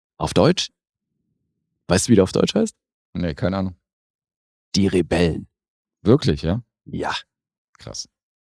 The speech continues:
Speaker 2: Nie gehört. Da wär ich nie drauf gekommen.
Speaker 1: Ich auch nicht. Das ist, hätte ich nicht gewusst, ey. Das ist, äh, ziemlich beknackter
Speaker 2: Aber
Speaker 1: deutscher
Speaker 2: so mit
Speaker 1: Titel.
Speaker 2: Higher Learning Bindestrichen. Jetzt nicht als einzelner deutscher Titel die Rebellen?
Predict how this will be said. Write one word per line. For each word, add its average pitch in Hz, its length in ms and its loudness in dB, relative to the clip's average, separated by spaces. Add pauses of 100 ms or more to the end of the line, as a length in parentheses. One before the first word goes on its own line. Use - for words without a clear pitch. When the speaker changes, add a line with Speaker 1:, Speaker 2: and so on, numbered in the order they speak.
(280)
Speaker 2:
Nie 78 120 0
gehört. 71 420 -2
Da 87 100 -8
wär 73 60 0
ich 73 100 0
nie 82 100 -2
drauf 78 180 -4
gekommen. 73 280 -6
Speaker 1:
Ich - 200 0
auch - 100 0
nicht. 104 220 2
Das 127 140 -10
ist, 135 120 -12
hätte 127 180 0
ich 120 80 -2
nicht 131 160 -2
gewusst, 131 320 2
ey. - 160 -4
Das 95 160 -6
ist, - 80 -12
äh, - 220 -6 (840)
ziemlich - 340 -4 (180)
beknackter - 440 -8
Speaker 2:
Aber 87 120 2
Speaker 1:
deutscher 95 100 4
Speaker 2:
so 98 80 2
mit 98 120 4
Speaker 1:
Titel. 95 100 4
Speaker 2:
Higher 104 120 4
Learning 101 280 2
Bindestrichen. 95 480 2
Jetzt 80 180 0
nicht - 260 -2 (1040)
als 92 200 -2
einzelner 120 340 4
deutscher 123 260 6
Titel 139 200 2
die 127 100 2
Rebellen? 135 380 2